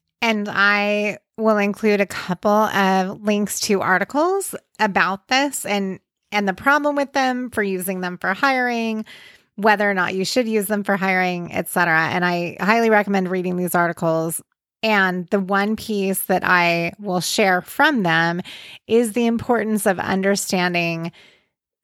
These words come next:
the purpose of the assessment that you are using. So there are assessments that are intended to be used in support of something like hiring, never a determinant on its own.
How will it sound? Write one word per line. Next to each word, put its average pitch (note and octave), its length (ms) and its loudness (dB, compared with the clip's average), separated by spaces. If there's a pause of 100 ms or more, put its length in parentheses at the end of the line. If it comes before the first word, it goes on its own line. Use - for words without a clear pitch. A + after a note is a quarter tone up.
the F#3 320 -2 (120)
purpose G#3 920 0 (200)
of F#3+ 160 2
the F3+ 160 2
assessment E3+ 960 -2
that F3 180 -2
you F3 440 -2
are E3+ 160 0
using. F3 880 -8
So F3 580 0
there F#3+ 240 2
are G3 260 2
assessments A3+ 800 -2
that F#3 160 2
are F3 140 2
intended F#3 760 -2
to G#3 140 0
be F#3 100 -2
used F3+ 640 -2 (500)
in A3 180 4
support C4 360 2
of G#3 120 -2
something F3+ 440 0
like E3+ 180 0
hiring, D#3+ 560 2 (340)
never G3 720 2
a B3 140 2
determinant A3 640 0
on F#3 180 0
its G#3+ 180 -6
own. F#3+ 400 -2